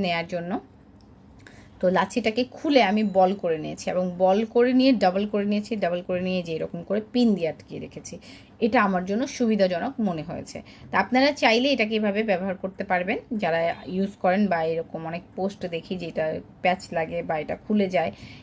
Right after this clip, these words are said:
সেক্ষেত্রে কী করণীয়, এভাবে করে আপনারা কাজটা করতে পারেন। যদি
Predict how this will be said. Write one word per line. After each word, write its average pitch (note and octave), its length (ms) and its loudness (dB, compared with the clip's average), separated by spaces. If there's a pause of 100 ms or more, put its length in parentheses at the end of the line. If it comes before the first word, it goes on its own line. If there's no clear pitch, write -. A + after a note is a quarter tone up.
(140)
সেক্ষেত্রে G#3 420 0
কী A#3 80 2 (120)
করণীয়, E3 360 2 (200)
এভাবে A#3 240 0 (100)
করে F#3 200 4
আপনারা F3 260 -6 (100)
কাজটা G3 280 -8 (100)
করতে G#3+ 320 -2
পারেন। C#3+ 180 -4 (400)
যদি G#3 180 4